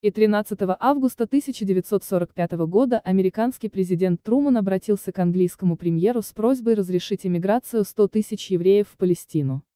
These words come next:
А двадцать девятого ноября тысяча девятьсот сорок седьмого года оон под давлением С Ш А и С С С Р приняла решение разделить Палестину на арабское и еврейское государство.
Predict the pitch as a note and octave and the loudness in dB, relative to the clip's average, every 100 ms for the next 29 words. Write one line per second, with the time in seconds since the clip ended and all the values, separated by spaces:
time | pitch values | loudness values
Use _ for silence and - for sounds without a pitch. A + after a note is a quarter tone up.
0 | _ - G3+ A3 C4 B3+ G3+ A3 A#3+ C4 | _ 0 2 4 0 0 -2 2 2 2
1 | A#3+ G#3+ F#3+ B3+ D#4 B3+ A#3 A3 G3 F#3+ | 2 2 2 0 -2 -2 -4 -6 -4 -2
2 | F3+ G#3+ - G#3 F#3+ - F3+ G3 F#3 F3 | -2 -2 -2 -2 -2 -2 -2 0 0 0
3 | F3 E3 F3 A3 C4 D4 A#3 F#3 F3+ F3+ | 0 0 0 2 2 2 0 -2 -2 0
4 | F3+ E3+ D#3 - F3 - F#3+ A3+ A#3 F3 | 2 2 -2 -6 -10 -4 -2 -2 -4 -8
5 | - F3 F3+ - D#4 - A3 F#3+ F3+ F3 | -10 -10 -10 -6 -6 -4 -2 0 0 -2
6 | - A#3 C#4 C#4 A3+ F3+ F#3+ G#3 - F#3+ | -4 -4 -2 0 -2 -2 -2 -2 -2 -2
7 | F3 - B3+ B3 F#3+ F3 G3+ A#3+ - C4 | -2 -2 2 4 4 2 -2 -4 -6 -6
8 | B3+ G#3+ G3+ F#3 F#3+ - G#3 F#3 F3+ - | -2 0 0 4 2 0 -4 -4 -4 -6
9 | D#3+ D3+ - - C#3+ | -4 -4 -8 -12 -10